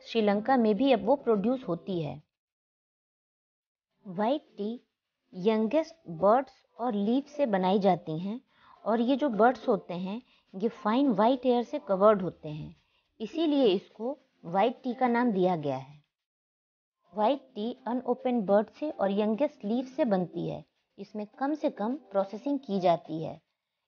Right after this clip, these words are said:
इसके अंदर बहुत सारे एंटीऑक्सीडेंट्स बने रहते हैं जिनके हेल्थ बेनिफिट्स भी हैं।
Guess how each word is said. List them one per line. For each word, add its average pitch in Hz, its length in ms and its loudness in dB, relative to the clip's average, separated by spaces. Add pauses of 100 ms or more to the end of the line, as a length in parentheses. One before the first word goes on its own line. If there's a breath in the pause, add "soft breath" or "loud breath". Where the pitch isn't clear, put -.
(160)
इसके 311 300 -8
अंदर 202 380 0
बहुत 220 380 0
सारे 233 300 0 (100)
एंटीऑक्सीडेंट्स 208 880 -2
बने 190 260 0
रहते 190 320 -4
हैं 202 240 -14 (340)
जिनके 208 380 -2
हेल्थ 247 380 -2
बेनिफिट्स 220 480 -6
भी 185 140 -2
हैं। 156 220 -8